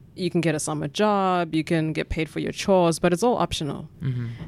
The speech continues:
Speaker 1: There was no, there was nothing else that's really threatening the system. However, when you're in a different place, of course, there are other challenges, as we're discussing in, in this case here with child marriage. So that, that was definitely one of the things that was visible,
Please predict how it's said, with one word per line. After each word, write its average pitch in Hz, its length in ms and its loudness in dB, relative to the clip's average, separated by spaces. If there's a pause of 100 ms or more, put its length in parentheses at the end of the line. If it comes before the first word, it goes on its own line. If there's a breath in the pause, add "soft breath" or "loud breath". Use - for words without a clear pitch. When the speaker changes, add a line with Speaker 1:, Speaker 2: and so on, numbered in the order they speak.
Speaker 1:
There 185 100 6
was 180 160 6
no, 202 300 4
there 190 140 2
was 185 140 2
nothing 190 320 0
else 175 140 0
that's 156 140 -4
really 160 160 0
threatening 151 1000 -4
the 156 140 -4
system. 143 600 -8 (760 loud breath)
However, 185 240 4
when 180 160 2
you're 175 180 2
in - 0 - (120)
a - 60 -2
different 156 380 -6
place, 180 460 2 (240)
of 180 220 0
course, 214 280 2
there 156 260 2
are 160 60 -6 (160)
other 160 140 0
challenges, 156 400 0
as 143 320 -2 (140)
we're 151 100 -2 (120)
discussing 147 380 -4
in, 143 240 0
in 151 80 0
this 180 200 -2
case 139 260 -6 (100)
here 196 160 2
with 139 160 -4
child 143 260 -4
marriage. 156 380 -2 (200)
So 180 560 2
that, 185 360 0
that 190 180 0
was 202 120 -2
definitely 165 420 0
one 156 60 0
of 147 140 -4
the 143 120 -14
things 156 180 0
that 151 180 -2
was 151 220 -6
visible, 160 500 -2